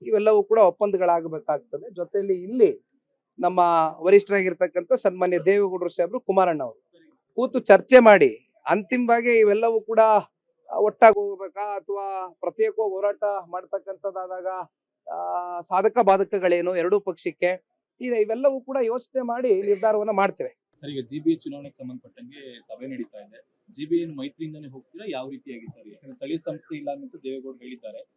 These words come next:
Speaker 2: ಜಿ ಬಿ ಎ ವಿಚಾರವಾಗಿ ಏನು ಅಂತ?
Speaker 1: ಎರಡ್ ಸಾವಿರದ ಹದಿನೈದು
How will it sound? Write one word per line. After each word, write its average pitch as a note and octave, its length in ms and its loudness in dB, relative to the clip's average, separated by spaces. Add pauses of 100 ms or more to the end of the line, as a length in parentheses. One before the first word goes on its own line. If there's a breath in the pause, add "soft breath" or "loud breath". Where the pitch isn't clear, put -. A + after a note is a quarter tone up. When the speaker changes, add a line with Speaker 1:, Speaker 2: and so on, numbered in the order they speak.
(140)
Speaker 2:
ಜಿ D#3 160 -12
ಬಿ F3+ 100 -6
ಎ F3+ 80 -6
ವಿಚಾರವಾಗಿ C#3 480 -14
ಏನು G#2+ 120 -20
ಅಂತ? F#2+ 140 -20 (1200)
Speaker 1:
ಎರಡ್ G#3+ 240 0
ಸಾವಿರದ A#3 440 0 (120)
ಹದಿನೈದು G3 640 -6